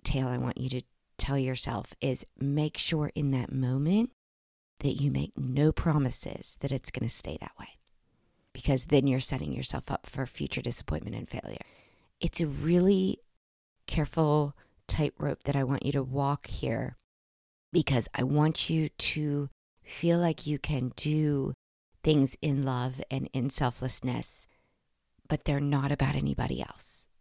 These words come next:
So take your moment where you're happy with it and you knew it was your gift, and then put yourself in bubble wrap about the response. You might be rewarded with the loveliest response,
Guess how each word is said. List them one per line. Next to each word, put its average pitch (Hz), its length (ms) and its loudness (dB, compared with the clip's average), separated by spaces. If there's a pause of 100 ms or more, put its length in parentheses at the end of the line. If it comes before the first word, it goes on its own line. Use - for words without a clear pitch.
(140)
So - 200 0
take 147 380 2
your 170 80 6
moment 170 380 4
where 151 100 0
you're 139 220 2
happy 131 400 -2
with 165 240 0
it 208 240 2 (440)
and 131 260 0
you 139 260 2
knew 156 240 6
it - 120 4
was 127 220 0
your 143 180 2
gift, - 520 -2 (360)
and 143 160 4
then 127 200 0 (480)
put - 160 6
yourself 160 260 4
in 147 80 0
bubble 143 300 2
wrap 123 260 0
about 123 240 -2
the - 100 -4
response. - 680 -10 (580)
You 180 280 4
might 185 280 2
be 165 160 -4
rewarded 147 480 2
with - 140 -4
the 135 100 0
loveliest 139 680 0
response, - 720 -8